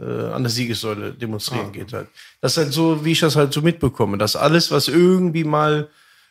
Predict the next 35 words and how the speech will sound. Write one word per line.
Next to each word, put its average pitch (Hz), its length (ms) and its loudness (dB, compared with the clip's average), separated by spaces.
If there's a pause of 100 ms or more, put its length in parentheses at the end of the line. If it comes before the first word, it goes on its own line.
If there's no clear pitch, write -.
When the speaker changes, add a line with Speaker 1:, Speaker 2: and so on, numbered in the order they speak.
Speaker 1:
äh, 139 180 4
systemkritisch 160 880 0
ist 170 320 -2
oder 117 760 0
ob's 120 220 -4
jetzt 131 200 -4
die 123 120 -6
Flüchtlingspolitik 151 920 -4
ist, 147 240 -2
ob's - 280 -6
irgendwie 117 500 -2
Corona 143 400 2
ist, 135 200 -2
wie 127 60 -2
man 123 160 0
das 113 180 -2
jetzt 120 120 -6
zum 123 140 -6
Beispiel 110 240 -6
gerade 113 220 -4
anpackt 131 540 -2
oder 120 280 -6
nicht, 156 320 -2 (440)
oder, 123 720 2
ähm, 120 380 -4 (220)
ja, 135 400 2
auch 123 180 -4
ein 139 120 0
Allmann-Song, 139 760 4 (600)
wird 139 220 0
man 151 220 2
immer, 180 420 4
es 151 140 -2
ist 139 140 -2
immer 165 400 2